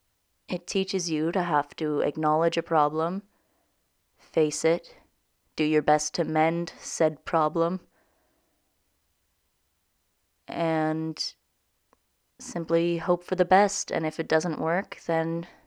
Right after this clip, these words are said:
finding something else, having a plant funeral and getting a new seedling from the grocery store. Maybe consider stop buying seedlings at the grocery store because maybe that's the reason they keep dying.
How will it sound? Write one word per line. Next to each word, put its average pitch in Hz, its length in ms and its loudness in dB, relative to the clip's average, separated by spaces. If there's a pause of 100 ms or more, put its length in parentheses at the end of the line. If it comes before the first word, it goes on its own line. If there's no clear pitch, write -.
(800)
finding 143 320 -2
something 143 380 -8
else, 156 540 -2 (1000)
having - 220 -4
a - 40 -8
plant - 400 -6
funeral 151 680 2
and 131 280 -2 (540)
getting 147 220 -4
a 139 40 -4
new 139 140 -4
seedling 160 640 -4
from 143 380 -4
the 135 100 -8
grocery 151 420 -4
store. 147 540 0 (1000)
Maybe 143 180 -4
consider 147 380 -6
stop - 480 0
buying 151 480 -2
seedlings 156 760 -6
at - 80 -12
the 160 80 -8
grocery 151 400 0
store 151 460 0
because - 360 -10
maybe 151 220 -10
that's 151 320 -6
the 156 140 -6
reason 151 260 -8
they 151 120 -8
keep 151 280 -12
dying. 147 520 -2